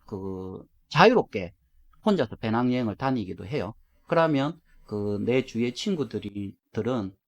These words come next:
내가 어디에 간다, 외국에 배낭여행을 간다, 여행을 간다 하면 '나도 가면 안 되나?' 이러면 '어, 그럼 시간 되면 온나?' 이렇게 해가지고 혼자 가기도 하고 같이 가기도 하고, 뭐, 그래서 굉장히 자유롭게 됐습니다.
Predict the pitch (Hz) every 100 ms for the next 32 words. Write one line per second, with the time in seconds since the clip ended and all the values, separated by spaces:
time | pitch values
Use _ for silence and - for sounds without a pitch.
0 | _ 110 117 147 127 104 127 131 120 92
1 | - 104 107 117 98 101 117 123 117 101
2 | 104 104 165 113 117 120 104 107 110 110
3 | 135 196 - _ _ _ _ _ 135 156
4 | 135 135 98 113 131 101 87 101 98 104
5 | - _ 160 185 247 226 175 160 - 202
6 | 175 147 175 196 117 90 104 101 98 92
7 | 92 _ _ _ _ - 240 170 98 123
8 | 123 101 147 - 117 - 98 98 98 92
9 | 92 - _ _ - 98 117 127 127 113
10 | - _ - 98 113 107 123 143 117 87
11 | 85 90 - 90 -